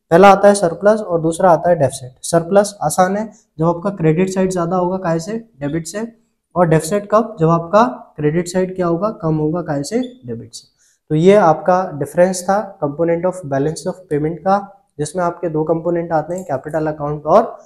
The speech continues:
current अकाउंट। तो current account आपका वो होता है जो कि करंट financial year या एक तरीके से जो कोई ना asset ना liabilities को affect करता है, ना कोई claim create करता है। वहीं यदि आप capital account की बात करते हो तो capital account क्या होते हैं, जो कि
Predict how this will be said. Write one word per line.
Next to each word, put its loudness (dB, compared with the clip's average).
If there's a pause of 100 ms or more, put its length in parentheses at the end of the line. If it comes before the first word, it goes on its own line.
(180)
current -8
अकाउंट। -20 (360)
तो -6
current 4
account 4
आपका 2
वो 0
होता 2
है -2
जो -4
कि -4
करंट -4
financial -4
year 0
या 2
एक -10
तरीके -6
से -6
जो -6
कोई -6
ना -8
asset -12 (220)
ना -2
liabilities -4
को -2
affect -8
करता -6
है, -6
ना -6
कोई -6
claim -6
create -16
करता -20
है। -20 (440)
वहीं 2
यदि 4
आप 6
capital 0
account -4
की 0
बात 0
करते -8
हो -4 (340)
तो -16
capital 2
account -4
क्या -2
होते -2
हैं, -8
जो -6
कि -4